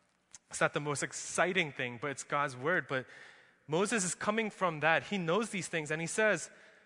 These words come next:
"Before the mountains were brought forth, or you, ever you had formed the earth and the world, from everlasting to everlasting, you are God." That Moses is saying, God doesn't have a shelf life. He didn't have a beginning and an end. He just existed.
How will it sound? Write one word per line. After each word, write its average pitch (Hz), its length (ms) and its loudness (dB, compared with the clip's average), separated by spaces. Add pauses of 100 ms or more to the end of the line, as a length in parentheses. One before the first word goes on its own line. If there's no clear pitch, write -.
"Before 247 380 4
the 202 120 6
mountains 233 600 6
were 208 120 2
brought 190 280 2
forth, 170 240 0
or 175 240 2 (140)
you, 220 240 2
ever 233 280 4
you 208 180 2
had 180 220 2 (240)
formed 269 380 2
the 254 140 4
earth 226 180 6
and 214 100 2
the 180 60 0
world, 156 420 4 (600)
from 170 160 -4
everlasting 185 520 2
to 160 120 2
everlasting, 160 520 0
you 151 120 0
are 147 60 2
God." 139 360 4 (680)
That 185 120 6
Moses 220 560 4 (680)
is 175 140 2
saying, 165 560 2 (1080)
God 202 320 6
doesn't 214 240 2
have 185 540 4 (600)
a 147 60 -2
shelf 175 400 4
life. 131 220 2
He 196 80 0
didn't 226 240 4
have 185 180 0
a 185 40 2
beginning 180 400 0
and 160 100 2
an 147 80 0
end. 160 240 2
He 214 340 -4
just 180 220 -4
existed. 143 720 -4